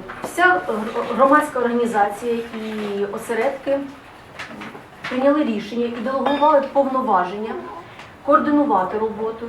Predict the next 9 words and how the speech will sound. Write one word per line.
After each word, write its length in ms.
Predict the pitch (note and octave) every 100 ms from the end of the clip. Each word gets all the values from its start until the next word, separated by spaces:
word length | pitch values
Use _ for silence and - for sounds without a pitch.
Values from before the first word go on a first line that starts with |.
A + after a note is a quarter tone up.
| G#3+
і 60 | A#3
визнали 400 | D4 C4+ A#3+ A3
керівником 600 | A#3+ A#3 A3+ A3 F#3+ F3+
штабу 460 | - C#4 D4+ D4 - G#3+ - F#4
нашого 280 | D4+ B3+ A#3
колегу, 420 | A3 F#3+ G3+ G#3 B3 A#3+ -
депутата 440 | A#3 B3 B3+ B3 G#3+ G#3 - G3 G3+
міської 440 | A3+ - B3 G3
ради 340 | F#3+ F3+ F3+